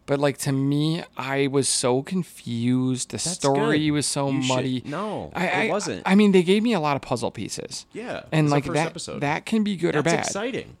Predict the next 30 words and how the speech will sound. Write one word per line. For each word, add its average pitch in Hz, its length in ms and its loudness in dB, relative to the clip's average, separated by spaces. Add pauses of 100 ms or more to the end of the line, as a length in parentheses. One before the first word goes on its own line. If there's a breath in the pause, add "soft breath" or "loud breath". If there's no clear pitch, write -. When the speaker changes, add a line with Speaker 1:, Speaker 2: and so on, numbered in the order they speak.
Speaker 1:
In 160 300 4
some 190 240 2
seasons, 120 640 -2
in 127 240 0
the 120 60 -2
first 160 220 -2
season, 123 360 0
there 127 100 -2
was 120 80 -6
a 117 60 -4
lot 113 120 0
of 117 60 -6
puzzle 113 240 -4
pieces. 98 560 -6
And 123 320 -2
when 123 160 -4
they 120 120 -2
all 113 300 0
perfectly 123 520 -4
fit 110 180 -8
together 110 540 -4 (400 soft breath)
and 123 360 -2 (280)
had 131 240 -2
a 123 80 -2
beautiful 120 400 -4
picture, 180 420 -6
Speaker 2:
Yeah. 101 180 -2
Speaker 1:
I 127 60 4
was 123 180 0
like, 98 360 -4